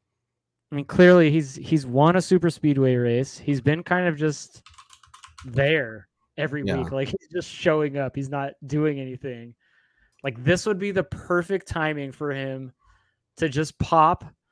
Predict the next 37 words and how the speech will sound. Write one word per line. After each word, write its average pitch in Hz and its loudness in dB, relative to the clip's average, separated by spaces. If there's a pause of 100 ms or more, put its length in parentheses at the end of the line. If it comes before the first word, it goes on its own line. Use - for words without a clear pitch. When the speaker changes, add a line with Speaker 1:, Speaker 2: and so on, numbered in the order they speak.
(320)
Speaker 1:
go 156 4
into 196 0
the 190 -2
playoffs 170 0
off 160 -2
of 165 -10
victory, 147 -6 (320)
and 143 -8
go 156 4
back 160 4
to 175 -6
all 151 0
those 156 -2
one 147 -6
and 147 -4
a 131 -4
halfs 143 -4
where 131 -6
he 139 -6
was 139 -4
incredible 139 0
at 127 -6
early 147 -4
in 135 -8
the 127 -8
season, 139 -4
and 135 -6
then 139 -4
for 151 -4
him 143 -6
to 143 -10
go 135 -2
on 143 -2
a 123 -4
big 139 -4
old 139 -4
run 135 -6